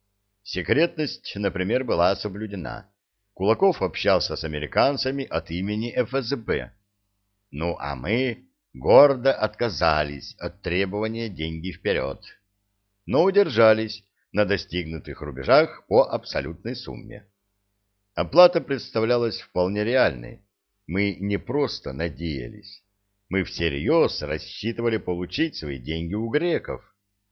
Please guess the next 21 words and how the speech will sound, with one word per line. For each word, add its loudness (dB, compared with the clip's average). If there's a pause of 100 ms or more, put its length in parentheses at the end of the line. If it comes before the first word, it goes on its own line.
(400)
Мало 4
ли, 2 (200)
что -2
кто-то 2
там 0
не -4
сумел -2
поймать -4
этого -2
эльфа. -8 (520)
Мы 0
же -2
не -2
кто-то, -6 (420)
мы 0
поймаем... -2 (880)
Однако, 0 (1000)
как 6
я 4
теперь -2
понимаю, -4